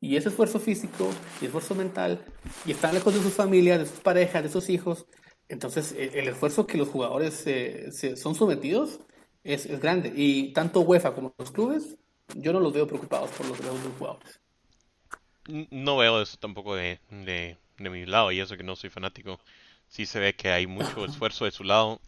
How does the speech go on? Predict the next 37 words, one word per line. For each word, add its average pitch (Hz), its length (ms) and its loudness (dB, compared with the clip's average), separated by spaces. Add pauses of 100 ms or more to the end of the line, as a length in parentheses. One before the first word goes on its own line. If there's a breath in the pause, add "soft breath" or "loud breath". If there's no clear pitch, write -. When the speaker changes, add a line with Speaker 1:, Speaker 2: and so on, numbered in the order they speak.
(580)
Speaker 2:
como 98 240 -12
comentás. 92 680 -4
Eventualmente 170 760 -6
uno 196 280 -6
deja 175 340 -6
de, 104 260 -2 (680 loud breath)
de 110 180 -2
hacer 143 220 -4
las 170 140 -4
cosas 175 260 -16
por 135 160 -8
amor 135 240 -10
y 135 60 -12
las 101 140 -16
hace 131 160 -16
más 139 160 -12
por - 140 -18
trabajo, 117 320 -4
y 120 200 -10 (460)
lo 123 200 -6
dejas 180 340 0
de 160 80 -4
disfrutar. 117 600 -6 (280)
Uno 170 340 -6
cree 160 300 -2
que 120 120 -2
hay 127 60 0
un 139 100 -8
trabajo 127 260 -6
perfecto 117 460 -8
donde 104 180 -8
uno 120 120 -8
le 101 120 -8
van 107 140 -6
a 117 100 -10
pagar 98 240 -8
por 92 240 -16